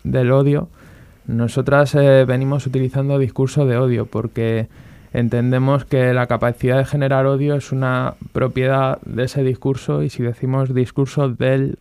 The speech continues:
odio, parece que la pertenencia es,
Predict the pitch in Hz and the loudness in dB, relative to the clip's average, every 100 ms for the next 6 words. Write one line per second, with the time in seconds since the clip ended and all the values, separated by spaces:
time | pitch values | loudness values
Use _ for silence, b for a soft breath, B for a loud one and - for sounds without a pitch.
0 | _ 143 143 147 165 - b b b b | _ -2 0 -2 -4 -8 b b b b
1 | b - 120 123 135 127 131 127 120 123 | b -8 -6 -4 -2 0 0 0 -2 -2
2 | 127 127 139 127 127 123 123 - _ _ | -2 -2 0 0 2 0 -4 -8 _ _
3 | _ _ _ _ - 139 123 | _ _ _ _ -4 -4 -4